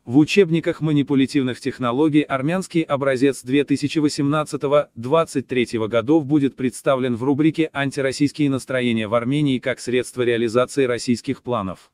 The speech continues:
В чём мораль сей басни? Уступки девятого ноября были необязательны. Нынешние уступки необязательны. Не верьте единожды вам солгавшему, он солжёт снова.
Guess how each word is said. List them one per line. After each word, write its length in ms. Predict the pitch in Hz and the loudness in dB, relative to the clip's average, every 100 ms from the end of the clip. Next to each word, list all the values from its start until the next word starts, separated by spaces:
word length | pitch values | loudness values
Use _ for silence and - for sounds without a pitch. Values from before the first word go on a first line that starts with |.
| _ | _
В 160 | - - | -20 -6
чём 240 | - 160 | 2 2
мораль 380 | 135 131 139 139 | 4 4 2 2
сей 240 | - 135 | 2 2
басни? 420 | 120 139 - 127 120 | 4 2 2 -4 -2
Уступки 600 | 127 - 202 190 - 160 | -6 -2 0 0 2 4
девятого 500 | 147 143 151 147 139 | 6 4 2 0 0
ноября 400 | 135 131 156 165 | 2 2 2 2
были 280 | 139 135 | 2 4
необязательны. 960 | 127 127 120 135 117 120 - 92 82 78 _ _ 135 | 4 2 2 0 2 0 -2 -8 -8 -12 _ _ 2
Нынешние 640 | 160 226 226 208 180 165 | 6 8 6 4 2 0
уступки 600 | - 139 - 160 - 147 | 2 0 2 0 2 2
необязательны. 960 | 139 139 131 143 123 123 107 87 80 76 _ | 4 4 4 4 4 2 -2 -6 -6 -12 _
Не 380 | - 123 147 165 | -2 4 8 8
верьте 340 | 151 180 156 175 | 6 2 4 2
единожды 560 | 160 135 139 120 104 | 4 4 2 2 -2
вам 180 | 113 110 | -2 -2
солгавшему, 840 | 107 113 113 156 160 - 135 123 - - | -2 -2 2 0 0 -4 -4 -4 -10 -4
он 220 | 151 175 | -2 0
солжёт 460 | - 156 135 143 | 0 0 2 0
снова. 500 | - 143 151 123 87 | 0 -2 0 0 -4